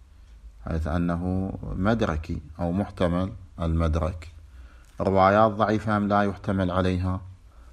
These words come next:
فيبقى ما دل على اعتبار التوالي في الثلاثة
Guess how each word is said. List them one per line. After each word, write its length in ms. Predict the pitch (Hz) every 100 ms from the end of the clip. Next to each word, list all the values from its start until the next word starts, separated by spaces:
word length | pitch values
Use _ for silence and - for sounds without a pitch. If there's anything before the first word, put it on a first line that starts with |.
| - - - -
فيبقى 680 | - 104 151 147 - 131 110
ما 220 | 101 98
دل 320 | 87 98 95
على 260 | 95 90 92
اعتبار 580 | 87 - 92 92 90 90
التوالي 800 | - 95 90 90 90 87 90 90
في 140 | -
الثلاثة 1080 | 82 - 90 87 87 87 82 104 113 120